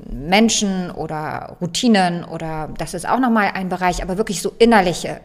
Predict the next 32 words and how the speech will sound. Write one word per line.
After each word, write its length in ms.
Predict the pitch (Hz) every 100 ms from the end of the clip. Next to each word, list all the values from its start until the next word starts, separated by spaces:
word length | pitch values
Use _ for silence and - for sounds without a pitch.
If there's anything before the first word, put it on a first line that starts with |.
| -
innerliche 460 | 202 185 160 - 170
Thematiken. 680 | - 156 - - - - - - - - _ - - 208
Und 640 | 196 190 190 185 - - _
wenn 420 | 175 202 196 196 180
wir 680 | 185 175 165 165 160 - -
etwas 460 | 190 185 - 165 -
loslassen 640 | 269 359 196 165 - 160
wollen, 420 | 156 147 160 202
dann 160 | 196 180
vergessen 460 | 170 226 220 226 208
viele 300 | - 220 202
den 260 | 196 185
Schritt, 500 | 175 - - 240 -
dass 180 | 196 196
wir 60 | 196
das 220 | 190 -
eigentlich 440 | 196 233 226 220 190
erstmal 240 | 190 185
in 100 | 185
Besitz 320 | 165 196 202
nehmen 200 | 165 156
müssen. 280 | 151 - 165
Weil 140 | 160 170
wir 80 |
können 320 | 180 240 233 233
nur 240 | 294 311
etwas 280 | 226 220 -
loslassen, 480 | 226 233 233 277 294 - - - -
was 180 | 202
wir 60 | 220
vorher 200 | 220 196
festhalten. 520 | 240 233 - 147 -